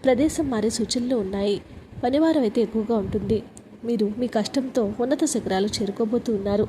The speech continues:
మీ ఉన్నతాధికారులతో వినయంగా, ఓపికగా ఉండడానికే ప్రయత్నించే ఉండండి.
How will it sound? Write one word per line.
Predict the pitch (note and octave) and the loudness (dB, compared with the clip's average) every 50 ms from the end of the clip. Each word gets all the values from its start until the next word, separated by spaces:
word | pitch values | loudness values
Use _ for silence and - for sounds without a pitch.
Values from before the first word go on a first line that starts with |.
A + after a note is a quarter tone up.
| - | -2
మీ | G#3 G#3 | -2 -2
ఉన్నతాధికారులతో | G3+ G3 G3 G#3 - A3+ G#3 G3 G#3+ G3+ G#3+ G#3 G#3 G3+ - G#3+ | -2 -2 -2 -2 -2 0 0 0 0 0 0 0 -2 -2 -2 -2
వినయంగా, | G3+ G3 G#3+ A3 A3+ G#3 G3+ A3 | -2 0 0 -2 -2 0 0 0
ఓపికగా | G#3 G3 F#3+ G3 A#3 A#3 A#3 - B3 A3 | 2 0 0 0 -2 -4 -2 -2 -2 -2
ఉండడానికే | F#3+ F#3 G3 G#3 A3 A3 A3 A#3 A#3+ | -2 -2 -2 -2 -2 -2 -2 -2 -2
ప్రయత్నించే | A3+ G3+ G3 F#3+ - - G#3 G3+ - A#3+ A3 | -2 -2 -4 -4 -4 -4 -6 -4 -2 -2 0
ఉండండి. | G3+ F#3+ G3+ G3+ G3+ G3 G3 G#3+ - | 0 0 -2 -2 -2 -2 0 -2 -2